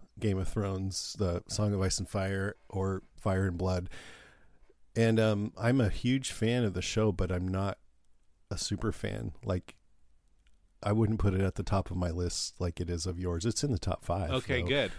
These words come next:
Speaker 1: So,
Speaker 2: So no, that, that's, that's great to hear that. So, I mean, but hi-,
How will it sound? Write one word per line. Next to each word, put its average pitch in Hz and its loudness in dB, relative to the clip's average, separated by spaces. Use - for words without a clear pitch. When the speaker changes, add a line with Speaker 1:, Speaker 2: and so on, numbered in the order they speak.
Speaker 1:
So, 92 -2
Speaker 2:
So 151 4
no, 165 6
that, 160 6
that's, 165 0
that's 156 0
great 170 -2
to 143 -4
hear 143 -4
that. 113 -2
So, 131 2
I 226 -2
mean, 233 6
but 202 6
hi-, 208 -4